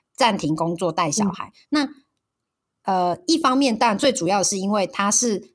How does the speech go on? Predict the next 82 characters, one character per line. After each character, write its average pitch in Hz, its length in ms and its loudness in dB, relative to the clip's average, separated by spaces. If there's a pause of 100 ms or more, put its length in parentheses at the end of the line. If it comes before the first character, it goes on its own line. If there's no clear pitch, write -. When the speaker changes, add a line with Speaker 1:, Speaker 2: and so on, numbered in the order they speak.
(180)
Speaker 1:
嗯， 180 140 -8 (180)
收 233 220 2
入 254 120 2
比 175 60 -4
较 185 120 2
高 165 200 0
的 160 100 -4
人， - 160 -8
所 - 140 -2
以 190 100 -2
不 - 140 -2
可 240 100 0
能 156 100 -2
是 170 60 -4
他 175 100 0
去 175 100 -4
做 175 140 -2
这 160 60 -10
件 139 160 -4
事 - 140 -4
情。 185 180 0
Speaker 2:
嗯。 - 40 -12
Speaker 1:
再 285 140 0
来 165 140 0
就 196 100 -2
是， 220 180 -2 (300)
呃， 180 400 0
社 302 180 0
会， 277 220 0
社 302 280 0
会 262 140 0
上 240 220 -2
对 226 140 -2
男 175 160 -2
性 208 140 -2
女 160 100 -2
性 185 220 -2
的 165 100 -2
期 160 240 -2
许 185 200 -6
也 160 160 -4
是 202 200 -2
女 175 140 -4
性， 180 360 -4
应 269 80 0
该 302 80 2
说 277 100 0
我 202 140 2
们 175 140 0
两 185 160 0
个 160 100 -2
人 143 100 -4
的 147 120 -4
价 165 260 -2
值 - 100 -6
观 160 160 -4
可 175 120 -4
能 185 100 -2
也 214 100 0
都 185 120 -4
比 175 80 -4
较 196 100 -4
可 185 220 -2
以 196 120 -2
接 170 200 -2
受 180 220 -2
女 160 160 -4
性 208 200 -2
去 214 140 -4
做 202 160 -4
这 180 100 -6
样 180 100 -2
的 208 80 2
牺-， 180 180 -2 (200)
Speaker 2:
嗯， 190 80 0
嗯。 180 80 -2
Speaker 1:
牺 233 320 -4
牲 214 220 -4
或 214 100 -2
调 196 240 -4
整， 180 160 -2
Speaker 2:
嗯。 185 80 -10